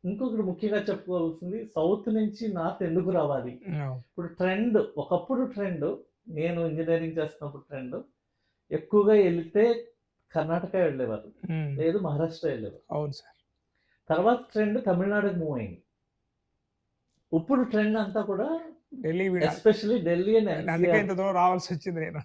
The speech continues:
Speaker 1: ఓకే, మెయిన్ కారణం ఒకటి ఏంటంటే అండి, మల్టీకల్చరల్ ఎన్విరాన్మెంట్.
Speaker 2: మ్మ్.
Speaker 1: అంటే ఇక్కడ మనకి నార్త్ ఇండియన్ స్టూడెంట్స్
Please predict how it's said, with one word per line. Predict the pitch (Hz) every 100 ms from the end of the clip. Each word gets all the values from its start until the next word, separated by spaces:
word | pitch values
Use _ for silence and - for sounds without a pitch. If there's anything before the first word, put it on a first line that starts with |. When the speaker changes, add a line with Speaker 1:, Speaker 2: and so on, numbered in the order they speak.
| -
Speaker 1:
ఓకే, | 190 185 285 240 165 - _ _ _ _ - - _
మెయిన్ | 165 208 277 285
కారణం | 262 240 233 269 277 233 - _ _ _ _
ఒకటి | 151 - 214
ఏంటంటే | 196 180 175 160
అండి, | 175 208 285 - _ _ _ _ _
మల్టీకల్చరల్ | 135 165 202 262 254 202 180 190 196 240 -
ఎన్విరాన్మెంట్. | 156 143 127 110 104 202 214
Speaker 2:
మ్మ్. | 151 143 147
Speaker 1:
అంటే | 196 269
ఇక్కడ | 247 220 247 302 - - -
మనకి | 170 185 269 294 294 _ _ _ _ _ _ _ _ _ _ _ _ _ -
నార్త్ | 135 131 156
ఇండియన్ | 151 160
స్టూడెంట్స్ | 160 160 202 208